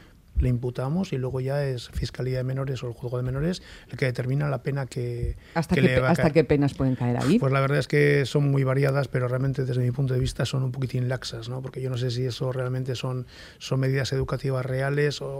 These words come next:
Speaker 1: o no. Yo muchas veces me, me corto de hacer cosas por el miedo al, a las consecuencias, ¿no? Si estas consecuencias no son tan graves, pues igual hasta me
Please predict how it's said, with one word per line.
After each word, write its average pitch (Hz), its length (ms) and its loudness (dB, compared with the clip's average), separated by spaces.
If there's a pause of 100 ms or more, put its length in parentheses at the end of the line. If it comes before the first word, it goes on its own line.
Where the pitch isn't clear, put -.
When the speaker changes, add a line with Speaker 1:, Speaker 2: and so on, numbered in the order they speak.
(100)
Speaker 1:
o 127 80 -4
no. 139 300 -2 (340)
Yo 131 160 0
muchas 131 300 0
veces 135 240 0
me, 135 240 -2
me 135 240 -6
corto 139 280 -2
de 139 40 0
hacer 135 220 -4
cosas 147 280 -2
por 127 220 -4
el 127 80 -2
miedo 147 320 2
al, 131 340 -2 (360)
a - 100 -4
las 120 160 -4
consecuencias, 123 600 -2
¿no? 147 140 -6
Si 147 140 -8
estas 127 200 -8
consecuencias 135 560 -4
no 135 80 -4
son 135 200 -4
tan 135 160 -2
graves, 147 340 0
pues 143 220 -6
igual 165 200 -2
hasta 131 220 -6
me 127 400 -6